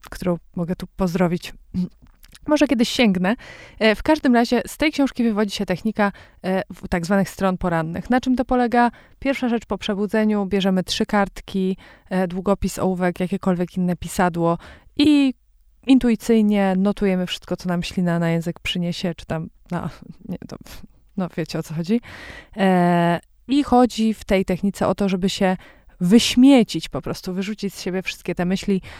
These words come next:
wywalić je po prostu z głowy. Mm, ale też często, e, w wyniku tej pracy, e, powstają jakieś, no, po prostu pomysły czy jakieś idee, do których niby można by wrócić. Różne są,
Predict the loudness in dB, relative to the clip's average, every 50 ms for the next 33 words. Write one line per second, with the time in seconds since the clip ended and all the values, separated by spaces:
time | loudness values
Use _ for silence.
0 | -20 -8 -2 0 2 4 6 6 4 4 2 0 0 0 -4 -4 -6 -8 -8 -8
1 | -8 -8 -6 -4 -2 0 0 0 2 2 2 2 2 -2 _ _ _ _ -4 -2
2 | -2 0 -2 -4 -6 _ -10 -6 -2 -2 -2 -2 -4 -6 -2 -2 -2 -2 -2 -2
3 | -2 -2 -2 -4 -4 -4 -2 -2 -2 -2 -4 -10 -14 -12 -10 -6 -4 -2 -2 -2
4 | -4 -6 -6 -6 -6 -4 -2 -2 -2 -2 -4 -6 -6 -6 -8 -12 -18 -20 -20 -20
5 | -20 _ -14 -8 -4 -2 -2 -2 -4 -6 -8 -10 -10 -10 -4 -2 0 2 2 0
6 | -2 -4 -6 -8 -10 -10 -10 -14 -16 -18 _ _ -6 -4 -2 -2 -2 -2 -4 -4
7 | -4 -4 0 2 2 4 4 4 4 2 2 -2 -6 -8 -6 -6 -6 -8 -8 -10
8 | -12 -12 -10 -8 -6 -6 -6 -6 -8 -12 -12 -12 -12 -10 -8 -8 -6 -6 -6 -6
9 | -6 -6 -6 -4 -4 -2 -2 -2 -4 -6 -6 -8 -10 -6 0 0 0 2 2 0
10 | 0 0 0 -2 -4 -4